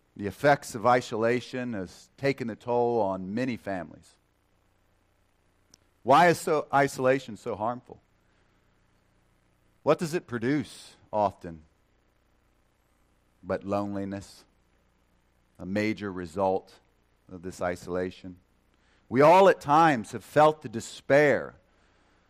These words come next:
of loneliness. A psychologist from the University of Chicago recently conducted a series of studies on the effects of loneliness.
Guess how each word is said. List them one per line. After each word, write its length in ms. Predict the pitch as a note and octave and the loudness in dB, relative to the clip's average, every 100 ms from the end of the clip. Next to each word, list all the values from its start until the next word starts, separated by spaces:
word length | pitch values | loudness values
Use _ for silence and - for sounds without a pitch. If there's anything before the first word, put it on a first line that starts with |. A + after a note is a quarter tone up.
| _ _ _ _ _ | _ _ _ _ _
of 160 | F#2 E2+ | -16 -2
loneliness. 840 | A2+ C3 A2+ E2+ D2+ - - - _ _ _ _ _ _ _ _ _ _ _ _ _ _ _ _ _ _ _ _ - | 0 2 -2 -8 -14 -20 -20 -20 _ _ _ _ _ _ _ _ _ _ _ _ _ _ _ _ _ _ _ _ -14
A 60 | |
psychologist 760 | F2+ B2 A2 C#3+ D3 D3 C3+ - | -2 0 2 4 6 6 2 -6
from 140 | C3+ | -4
the 80 | A#2 | -2
University 580 | A#2+ C3 B2 C3+ B2+ B2+ | 0 0 2 0 0 -4
of 80 | G#2+ | -4
Chicago 500 | G#2+ - C#3 C#3+ A#2+ | -6 2 4 6 2
recently 580 | G#2+ C3 C3+ - A2+ A2+ | 0 -2 -2 -6 -8 -8
conducted 580 | A#2+ G#2 B2+ - A2+ | -8 0 0 0 -10
a 60 | G2 | -10
series 500 | - - B2+ B2 A2 | -10 -6 -2 -2 -4
of 100 | F#2+ | -12
studies 720 | - - D3+ B2+ D#2+ - - _ _ _ _ _ _ _ | -12 0 2 2 -6 -14 -20 _ _ _ _ _ _ _
on 160 | A2 A2+ | -6 -4
the 100 | G#2+ | -6
effects 680 | G2+ D#3 D#3+ - - - - _ _ _ _ _ _ _ _ _ _ | -2 2 2 0 -14 -20 -20 _ _ _ _ _ _ _ _ _ _
of 160 | G2+ F2+ | -14 -4
loneliness. 680 | G#2 G2+ F2+ E2 E2 - | -2 -2 -6 -10 -14 -20